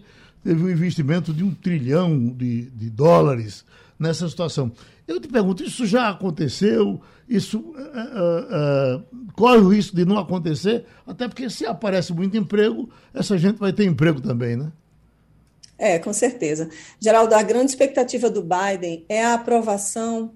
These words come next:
Speaker 2: né, pela Câmara e pelo Senado, já foi aprovado na Câmara, tá esperando a votação do Senado, de um pacote trilionário, outro pacote de infraestrutura, que seria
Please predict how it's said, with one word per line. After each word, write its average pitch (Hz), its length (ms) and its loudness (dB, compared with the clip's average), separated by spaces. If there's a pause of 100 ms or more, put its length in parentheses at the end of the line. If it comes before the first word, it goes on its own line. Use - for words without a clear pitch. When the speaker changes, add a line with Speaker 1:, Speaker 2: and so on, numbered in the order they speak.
(120)
Speaker 2:
né, 220 240 -2
pela 226 280 2
Câmara 240 380 -2
e - 20 0
pelo 208 160 -4
Senado, 190 440 -6
já 208 80 -4
foi 226 140 -2
aprovado 202 420 0
na 185 100 -6
Câmara, 208 380 -6
tá 202 120 -2
esperando 208 440 -4
a 202 40 0
votação 196 440 -4
do 202 40 -8
Senado, 214 520 -4 (340)
de 196 140 2
um 247 120 6
pacote 233 600 2
trilionário, 226 920 0
outro 277 300 4
pacote 254 680 -2
de 190 160 -10
infraestrutura, 190 880 -6 (260)
que - 80 -10
seria 285 680 6